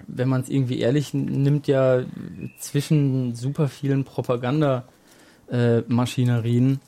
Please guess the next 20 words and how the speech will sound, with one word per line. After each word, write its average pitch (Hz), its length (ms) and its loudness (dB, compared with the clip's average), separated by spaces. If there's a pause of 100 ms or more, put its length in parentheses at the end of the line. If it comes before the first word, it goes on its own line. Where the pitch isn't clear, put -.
(220)
weltweit, 113 800 0 (140)
die 107 80 -10
uns 127 220 2
erzählen 131 500 2
wollen, 135 360 4 (600)
Fleisch 143 360 2
essen 147 720 2 (120)
ist, - 380 -2
äh, 135 300 4
gut, 160 280 4
Fleisch 143 340 0
essen 139 320 0
ist - 220 -4
böse, 165 340 4
Russland 147 480 0
ist 127 140 -6
gut, 175 240 2
Russland 143 420 0
ist - 160 -8
böse. 156 380 2